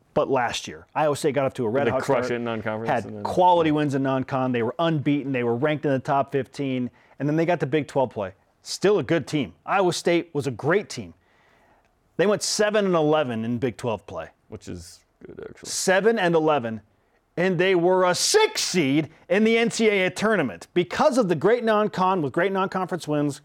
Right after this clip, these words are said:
Speaker 1: coupled with seven Big twelve wins. Even though they lost eleven conference games, they'd still done enough on the resume to be a six seed. So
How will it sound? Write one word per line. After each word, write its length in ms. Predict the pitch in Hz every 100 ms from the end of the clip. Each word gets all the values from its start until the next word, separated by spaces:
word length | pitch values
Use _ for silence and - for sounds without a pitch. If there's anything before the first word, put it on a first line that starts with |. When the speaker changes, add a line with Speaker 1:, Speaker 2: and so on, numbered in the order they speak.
| _
Speaker 1:
coupled 300 | - 254 196
with 100 | 151
seven 340 | - 196 202 170
Big 160 | 165
twelve 260 | - 143 131
wins. 180 | 131 151
Even 240 | 277 269
though 320 | 262 226 185 -
they 100 | 208
lost 280 | 214 190
eleven 520 | 190 170 190 214 220 202
conference 440 | 196 185 156 127
games, 380 | 160 117 95 - _ _ _ _ _ _ -
they'd 180 | 151 147
still 260 | - 202
done 200 | 170 170
enough 240 | 165 160 156
on 60 |
the 80 | 147
resume 340 | 147 131 139
to 100 | 131
be 120 | 123 123
a 60 |
six 360 | - - 175 -
seed. 240 | 101 90
So 300 | - 143 127